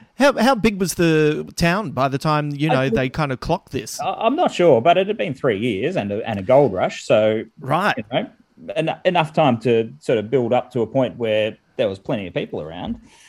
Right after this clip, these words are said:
Speaker 1: Right.
Speaker 2: Um, and in the meantime, there was a, a, a mining town in Colorado had, had renamed itself Telluride, which is the name of this,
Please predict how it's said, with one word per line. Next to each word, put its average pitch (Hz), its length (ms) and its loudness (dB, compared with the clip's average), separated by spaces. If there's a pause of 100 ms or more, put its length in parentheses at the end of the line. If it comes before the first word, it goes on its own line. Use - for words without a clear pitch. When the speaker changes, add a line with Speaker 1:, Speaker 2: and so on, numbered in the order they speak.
(140)
Speaker 1:
Right. 135 320 0
Speaker 2:
Um, 113 640 -4
and 127 160 0
in 147 100 0
the - 60 -2
meantime, 123 480 2
there 107 120 0
was 101 140 -4
a, 104 200 -2 (100)
a, 104 160 -4 (180)
a 104 160 -4
mining 107 480 -2
town 104 260 -4
in 95 60 -6
Colorado 104 800 2 (200)
had, 104 340 -4
had 104 320 -6
renamed 107 420 -2
itself 120 540 -2 (120)
Telluride, 98 640 -2
which 98 200 -8
is 85 100 -14
the 104 60 -10
name 95 200 -8
of 90 120 -12
this, - 180 -14